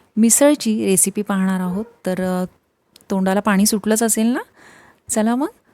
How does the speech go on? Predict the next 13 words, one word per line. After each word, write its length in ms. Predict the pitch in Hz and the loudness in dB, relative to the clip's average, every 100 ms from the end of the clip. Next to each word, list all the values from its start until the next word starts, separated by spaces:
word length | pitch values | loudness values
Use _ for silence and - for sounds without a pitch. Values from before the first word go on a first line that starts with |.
| _ | _
आपण 220 | 185 196 196 | -6 -4 -4
आपल्या 220 | 208 214 | -2 -2
किचनमध्ये 540 | 208 - 226 247 220 269 - - | -2 0 0 2 2 0 -6 -12
आज 400 | 180 180 - - - | -10 -8 -8 -8 -6
ही 160 | 214 208 | 0 2
मिसळची 460 | 202 214 226 247 | 2 2 0 2
रेसिपी 340 | 233 220 226 226 | 2 2 0 -4
क-, 100 | - _ _ - | -8 _ _ -4
करूयात. 540 | 190 190 220 - - - - - - - | 0 2 0 -2 -10 -20 -20 -20 -16 -2
तर, 120 | 196 | 0
अ, 340 | 190 185 185 196 | 2 2 2 4
रेसिपी 340 | 202 - 339 | 2 2 0
करण्याआधी 680 | 311 254 233 262 240 208 | 2 4 6 4 4 2